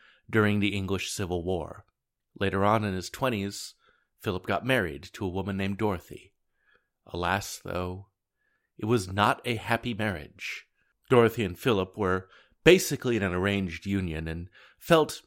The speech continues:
nothing real for each other, so it was not surprising when Philip's wandering eye happened upon a Roma woman who happened to be in England.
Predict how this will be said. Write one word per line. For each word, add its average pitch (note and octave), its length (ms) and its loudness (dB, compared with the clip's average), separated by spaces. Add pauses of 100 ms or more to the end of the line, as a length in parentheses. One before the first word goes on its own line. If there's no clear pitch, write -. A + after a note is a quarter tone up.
(100)
nothing B2 380 0
real B2+ 280 4
for F#2+ 180 -4
each E2 220 -6
other, F2+ 240 -2
so E2 540 -4 (840)
it B2+ 80 -2
was A2+ 180 0
not B2 240 2
surprising G2+ 640 -2
when E2+ 120 -8
Philip's - 500 -4
wandering G#2 500 0
eye F2 480 0 (280)
happened G#2+ 360 2
upon F#2 580 -2 (300)
a B2+ 100 -2
Roma C3+ 360 2
woman D#2 480 -8 (280)
who B2 120 2
happened A2 340 -2
to G#2 60 -4
be A2+ 120 -2
in A2+ 80 -2
England. G#2 480 -10